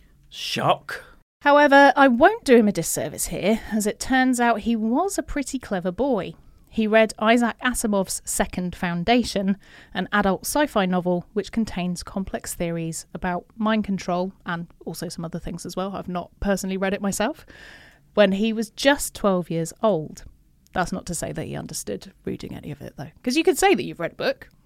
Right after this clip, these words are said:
Speaker 1: Yeah.
Speaker 2: And you might not have understood it all. <laughs>
Speaker 1: Do you know what? I'm gonna stick to the Dilly Court novels.
Speaker 2: Yeah, I think that's probably a good
Speaker 1: Yeah.
Speaker 2: idea.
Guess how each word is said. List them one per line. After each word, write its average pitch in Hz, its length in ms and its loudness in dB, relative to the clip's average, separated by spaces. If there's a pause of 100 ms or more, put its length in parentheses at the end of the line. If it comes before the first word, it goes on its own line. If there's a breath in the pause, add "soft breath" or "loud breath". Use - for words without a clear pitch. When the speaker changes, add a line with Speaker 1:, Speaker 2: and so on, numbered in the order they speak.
(340)
Speaker 1:
Yeah. 330 240 -4 (360)
Speaker 2:
And 220 100 2
you 180 40 -6
might 196 180 -4
not 202 160 -2
have - 80 -4
understood 190 340 -4
it - 60 -6
all. 196 220 -6 (100)
<laughs> - 120 -20
Speaker 1:
Do - 60 -2 (540 loud breath)
you 208 100 -8
know 208 80 0
what? 214 100 0
I'm 131 80 0
gonna 143 140 0
stick 196 300 -2
to 123 120 -6
the 117 80 0
Dilly 110 240 -2
Court - 380 -4
novels. 110 580 -8
Speaker 2:
Yeah, 139 240 -10
I - 60 -14
think - 180 -12
that's 165 160 -14
probably 156 280 -10
a 139 60 -8
good 120 120 -8
Speaker 1:
Yeah. - 140 -8
Speaker 2:
idea. 104 280 -12